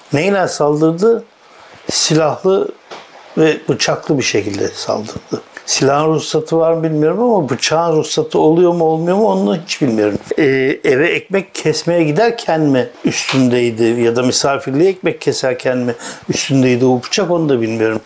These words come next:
Bizim gençliğimizde parmak arası diye bir şey vardı. Bıçak parmak arasını geçiyorsa, e, bu yaralayıcı ve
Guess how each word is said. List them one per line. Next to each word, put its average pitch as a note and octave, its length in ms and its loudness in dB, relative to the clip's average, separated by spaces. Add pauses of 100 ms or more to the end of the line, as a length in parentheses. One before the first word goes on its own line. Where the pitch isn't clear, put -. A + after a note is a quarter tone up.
(120)
Bizim C#3+ 360 0
gençliğimizde D3 640 -2
parmak D3 480 -2
arası C#3+ 280 0
diye C#3 120 2
bir C3 60 -2
şey C3+ 240 0
vardı. A2 320 0
Bıçak B2+ 300 -6
parmak B2+ 380 0
arasını C3 440 0 (440)
geçiyorsa, D#3 600 0
e, C3 400 0
bu C3 120 2
yaralayıcı C3 720 2
ve C3 180 0